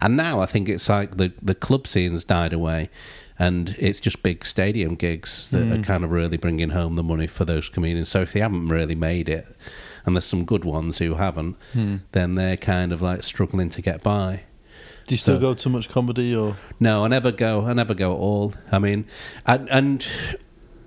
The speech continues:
Speaker 1: it's because, you know, I've got this theory as well about films that you only see, like, two or three decent films a year.
Speaker 2: Hmm.
Speaker 1: The rest of them are probably not even worth really seeing.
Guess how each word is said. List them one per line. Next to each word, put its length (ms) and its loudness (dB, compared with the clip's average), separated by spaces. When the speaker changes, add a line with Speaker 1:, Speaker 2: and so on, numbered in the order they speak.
Speaker 1:
it's 200 4
because, 420 2
you 160 2
know, 80 2
I've 160 4
got 160 0
this 160 0
theory 300 4
as 100 0
well 180 4
about 240 0
films 500 2
that 100 -2
you 180 4
only 160 2
see, 260 2
like, 200 0
two 240 2
or 60 0
three 260 0
decent 380 -2
films 340 0
a 40 4
year. 440 0
Speaker 2:
Hmm. 240 2
Speaker 1:
The 80 4
rest 240 0
of 80 2
them 200 2
are 60 0
probably 240 2
not 220 0
even 200 0
worth 360 -2
really 220 2
seeing. 240 0